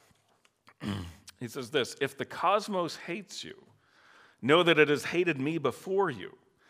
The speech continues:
If you were of the cosmos, the cosmos would have loved its own, but since you are not of the cosmos, the cosmos therefore hates you."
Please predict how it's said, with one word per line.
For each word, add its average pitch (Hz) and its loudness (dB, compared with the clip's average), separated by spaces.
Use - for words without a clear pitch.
If 131 -2
you 170 0
were 170 2
of 214 2
the 180 0
cosmos, 123 -2
the 139 -10
cosmos 165 -2
would 147 -2
have 123 0
loved 165 2
its 160 0
own, 170 0
but 131 -2
since 170 -6
you 156 0
are 135 2
not 175 2
of 196 0
the 151 -4
cosmos, 117 -2
the 147 -10
cosmos 180 0
therefore 120 -2
hates - -10
you." - -16